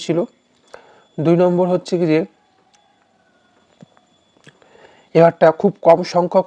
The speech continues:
লোক পাশ করিয়েছে, এটা একটা মূল কারণ ছিল। কারণ সামনেই ইলেকশন, খুব তাড়াতাড়ি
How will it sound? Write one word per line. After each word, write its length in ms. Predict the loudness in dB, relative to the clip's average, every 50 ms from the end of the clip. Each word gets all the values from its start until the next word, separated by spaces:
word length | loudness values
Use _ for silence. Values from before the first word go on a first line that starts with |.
| 0 0
লোক 140 | 0 0 0 -4 -16 -20 -16 _ -2
পাশ 120 | -2 -2 -2 -2 -2
করিয়েছে, 340 | 0 0 0 0 -2 -6 -12 -14 _ _ _ _ _ -20 -20 _ _ _ _ _ -8
এটা 120 | -2 2 2 2
একটা 140 | 2 2 -2 0 0
মূল 120 | -2 -2 -2 0
কারণ 160 | 0 0 0 -2 -4
ছিল। 120 | -4 -4 -4 -6 -6 _ 0
কারণ 160 | 0 0 0 -2 -6 -8
সামনেই 340 | -6 -4 -2 -2 -2 -2 -4 -6 -10 _ _ _ _ _ _ _ _ _ _ _ _ _ _ _ _ _ _ -6 -2 0
ইলেকশন, 320 | 0 0 0 -2 -6 -6 -6 -6 -8
খুব 100 | -6 -2 0
তাড়াতাড়ি 340 | 2 2 2 0 0 -2